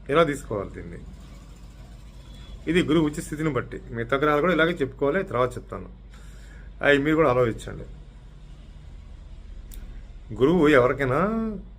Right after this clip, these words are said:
పుట్టిన జన్మ లగ్నానికి లగ్నంలో ఉన్నా, రెండులో ఉన్నా, ఆయన ఐదులో ఉన్నా, ఆరులో ఉన్నా, తొమ్మిదిలో ఉన్నా, పదిలో ఉన్నా, అంతే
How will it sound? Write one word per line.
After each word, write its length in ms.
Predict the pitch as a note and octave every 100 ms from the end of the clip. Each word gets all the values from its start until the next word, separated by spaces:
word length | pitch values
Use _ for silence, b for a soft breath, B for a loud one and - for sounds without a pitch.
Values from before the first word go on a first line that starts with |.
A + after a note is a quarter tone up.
| -
పుట్టిన 260 | A2 C3 B2+
జన్మ 180 | A#2 A#2+ A#2+
లగ్నానికి 480 | G#2+ A2 G#2+ B2+ F#3+ A#2
లగ్నంలో 360 | F#2+ A#2 B2+ A#2+
ఉన్నా, 160 | A2+ C#3+ A#2+
రెండులో 260 | G2+ G#2+ A#2 G#2+
ఉన్నా, 180 | G#2 C#3+ F#3+ - - - - - - - - -
ఆయన 260 | G#2+ C3+ D3+ A2
ఐదులో 240 | A2 A#2+ A#2
ఉన్నా, 160 | A2+ C#3+ F#3 B B B B B - - G2+
ఆరులో 240 | A#2+ B2 B2
ఉన్నా, 120 | A#2+ D3 -
తొమ్మిదిలో 380 | A2+ A#2 A2+ A2+
ఉన్నా, 180 | A2 C#3+ G3 - - - - - - - - - - - - - - - - - -
పదిలో 260 | D3 D3 C3+ G#2
ఉన్నా, 160 | F#2+ - - - - - - - - - b b b - - -
అంతే 160 | B2